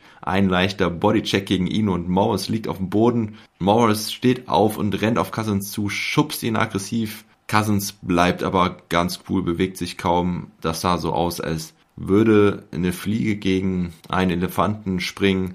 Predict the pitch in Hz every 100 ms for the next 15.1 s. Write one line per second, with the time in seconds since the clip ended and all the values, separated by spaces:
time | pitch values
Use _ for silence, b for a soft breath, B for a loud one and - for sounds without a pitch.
0 | 104 104 107 101 117 127 147 - - _
1 | 82 95 104 90 90 90 90 - 87 -
2 | 82 82 78 80 - 95 92 85 80 80
3 | - 87 82 - 117 117 113 113 107 110
4 | 123 127 - - - 107 117 - 92 92
5 | 95 82 - 80 80 - 82 85 98 90
6 | - - - 98 98 101 98 92 90 87
7 | 80 B _ - 117 139 139 - - -
8 | 98 90 90 - 107 113 107 107 104 101
9 | 101 - 110 98 101 101 104 98 87 87
10 | - 85 82 85 80 82 - 80 78 80
11 | - 107 107 101 98 98 98 95 95 98
12 | - - 92 90 104 - - 104 104 104
13 | - _ - 92 87 85 82 - 82 85
14 | 87 87 - 82 - 87 80 80 80 80